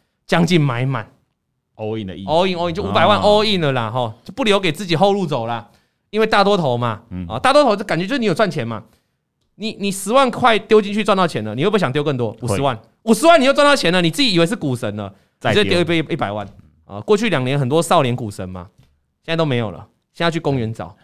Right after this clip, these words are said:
Speaker 1: <laughs> 公园比较多，<laughs> 对不对？那就是，因为是你，你又过度膨胀自己嘛，因为你赚的钱越来越多。那这个时候呢，他就说，哦，他真的赚到钱哦，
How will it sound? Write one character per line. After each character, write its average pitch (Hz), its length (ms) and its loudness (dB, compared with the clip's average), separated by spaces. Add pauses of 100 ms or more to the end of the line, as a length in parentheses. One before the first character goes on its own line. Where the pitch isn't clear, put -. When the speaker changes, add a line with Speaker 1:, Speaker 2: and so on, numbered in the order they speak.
(160)
Speaker 1:
<laughs> - 320 -12
公 214 140 4
园 170 140 4
比 127 140 -10
较 147 120 2
多， 123 240 -2 (140)
<laughs> - 80 -20
对 269 180 -4
不 160 100 -2
对？ 170 380 2
那 269 100 2
就 247 140 -6
是， 320 160 2
因 285 100 0
为 311 60 2
是 302 180 -2
你， 208 140 -2 (120)
你 156 120 -4
又 220 60 0
过 220 200 2
度 220 100 4
膨 135 280 -4
胀 156 160 0
自 147 120 -6
己 101 200 -14
嘛， 92 180 -10
因 180 60 -2
为 220 80 0
你 165 60 -2
赚 175 200 0
的 135 60 -2
钱 104 180 -8
越 131 120 -2
来 120 40 0
越 110 200 -2
多。 95 140 -14 (560)
那 151 640 2
这 214 100 -2
个 170 80 0
时 151 140 -4
候 156 180 -2
呢， 123 280 -4 (260)
他 190 100 -6
就 208 100 -2
说， 180 260 2
哦， 110 80 -4
他 - 80 -6
真 269 140 0
的 254 60 4
赚 311 140 6
到 311 100 6
钱 185 280 2
哦， 262 240 2